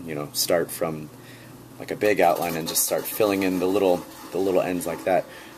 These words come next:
Um, or maybe not. I, I don't know. I, it, I haven't actually sat down to write a big graphic novel project like that, but I think, um, to start, I would start with the skeleton to give me something to, to write towards.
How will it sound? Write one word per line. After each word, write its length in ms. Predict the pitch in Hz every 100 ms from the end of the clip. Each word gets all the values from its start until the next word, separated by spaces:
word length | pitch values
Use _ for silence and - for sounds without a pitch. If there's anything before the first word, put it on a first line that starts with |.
| -
Um, 380 | 110 113 107 110 - - - - - -
or 80 | 135
maybe 200 | 170 131
not. 300 | 101 104 -
I, 200 | 110 107
I 60 | 104
don't 140 | 113
know. 160 | 113 92
I, 120 | 87 -
it, 200 | 104 - - - - - -
I 40 |
haven't 260 | 95 107 104
actually 580 | 92 - 92 87 85 82 -
sat 280 | - 92 82
down 240 | 90 90 90
to 140 | 87
write 320 | 85 90 -
a 80 | 76
big 440 | 92 92 87 87 -
graphic 340 | 87 92 87
novel 240 | 87 92
project 420 | 92 82 92 90 104
like 160 | 92
that, 200 | - 85 - - - - -
but 120 | 101
I 60 |
think, 360 | 95 123 107 -
um, 340 | 95 92 85 -
to 100 | 95
start, 420 | - 113 95 85
I 100 | 90
would 480 | 92 85 - - -
start 240 | - 92 -
with 200 | 90 -
the 80 |
skeleton 720 | 82 - 92 85 80 78 76 -
to 100 | -
give 140 | 82
me 100 | 82
something 340 | - 82 87 76
to, 160 | 78 - -
to 100 | 78
write 220 | 78 -
towards. 480 | - - - -